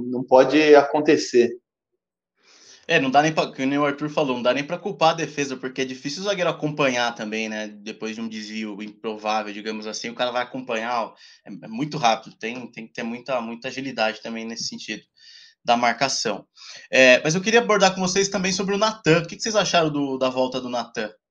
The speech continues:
Speaker 2: Carlos?
Speaker 1: Eu achei que ele fez um, uma partida segura, né? Ficou afastado aí após refazer os exames, é, cardiológicos, né? Teve uma pequena alteração lá, precisou refazer os,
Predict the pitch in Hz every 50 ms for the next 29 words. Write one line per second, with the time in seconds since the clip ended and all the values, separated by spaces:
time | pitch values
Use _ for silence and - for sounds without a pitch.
0 | _ _ _ _ _ _ _ _ _ _ _ _ _ 117 107 104 98 82 - -
1 | - - _ _ _ _ _ _ _ _ _ - 214 214 196 - - - 190 -
2 | 220 208 - - - 185 185 185 214 214 214 214 208 190 170 151 143 143 156 160
3 | 160 160 170 165 160 - 175 170 180 175 - - 185 156 165 185 185 156 135 131
4 | 139 151 151 143 123 120 - _ - 123 - _ 143 143 135 123 117 - - 123
5 | - - - 127 123 120 120 120 120 127 123 120 - - 120 117 113 113 - -
6 | - - _ _ _ _ _ _ 135 - - 123 110 104 123 127 127 117 117 113
7 | 110 117 117 120 120 113 110 110 107 - - - - - - _ _ _ _ 117
8 | 120 113 110 107 110 104 113 113 117 - _ _ - - 120 117 113 117 110 113
9 | 117 135 165 180 165 - - - 131 120 117 131 143 143 - - 117 113 117 117
10 | 113 117 117 110 - 123 120 113 113 - 117 117 113 113 - - 123 117 110 117
11 | 120 147 147 - - - - - 113 117 117 120 117 - 120 113 110 107 110 110
12 | 113 110 107 107 - - - - _